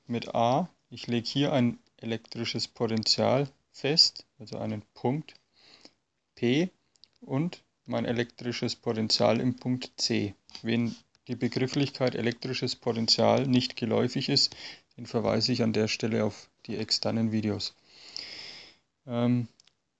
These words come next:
das heißt, in dem Schaltkreis fließt doch sicherlich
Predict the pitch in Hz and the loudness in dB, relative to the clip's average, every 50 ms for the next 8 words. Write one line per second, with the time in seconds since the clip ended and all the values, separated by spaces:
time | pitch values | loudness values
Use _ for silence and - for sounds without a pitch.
0 | _ - 123 123 - - 139 135 135 131 120 - - - - - - - _ _ | _ -6 -2 -2 2 4 4 6 6 6 6 4 4 2 -2 -14 -16 -18 _ _
1 | _ _ _ _ _ _ _ _ _ _ _ _ _ _ _ _ _ _ - 127 | _ _ _ _ _ _ _ _ _ _ _ _ _ _ _ _ _ _ -10 -6
2 | 117 113 131 139 147 175 196 180 - _ _ _ _ _ _ - - 139 135 135 | 0 2 4 4 6 4 2 0 -2 _ _ _ _ _ _ 0 4 6 6 6
3 | 131 - - 123 120 110 107 107 104 - - - - 123 127 123 - - - 123 | 4 0 0 4 4 6 6 6 4 2 0 0 0 0 2 2 2 2 2 2
4 | - - - - 139 - 165 156 143 139 143 175 175 - - - | 2 2 2 2 2 2 2 2 4 4 4 2 2 -2 -4 -8